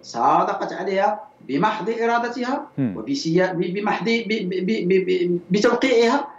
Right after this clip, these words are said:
Speaker 1: لسنة ألف وتسعمية وخمسين. إسرائيل وقعت على الاتفاقية سنة ألف وتسعمية وتسعة وأربعين وصادقت عليها سنة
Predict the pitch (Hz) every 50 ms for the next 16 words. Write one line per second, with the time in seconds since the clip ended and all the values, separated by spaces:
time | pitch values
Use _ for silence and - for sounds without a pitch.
0 | - _ - 190 180 - 208 196 - - 240 247 226 - - - 175 170 214 220
1 | 220 170 220 208 - 254 214 156 - - - - - - - - _ _ _ _
2 | _ _ - 160 165 180 - - 233 220 254 247 240 247 269 269 269 - - -
3 | - - _ _ - - 226 226 - - - 226 214 - 220 220 220 214 - 240
4 | - 240 240 240 240 233 262 233 220 - 240 240 240 - 175 202 233 226 208 -
5 | - 202 220 208 180 156 - - - - - _ - - - - - 151 160 160
6 | - 208 226 233 233 247 254 254 - - - 220 247 247 247 247 233